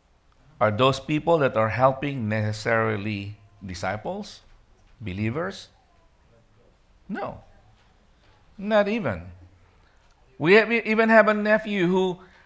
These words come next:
who holds a high office, and yet he goes there, and we hope,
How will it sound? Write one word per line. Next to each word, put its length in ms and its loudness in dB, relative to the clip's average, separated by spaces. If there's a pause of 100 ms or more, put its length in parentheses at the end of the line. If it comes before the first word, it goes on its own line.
(200)
who 400 2
holds 460 2
a 60 6
high 260 6
office, 480 4
and 260 -4
yet 180 -2
he 140 -2
goes 380 2
there, 180 4
and 240 0
we 120 -2
hope, 720 4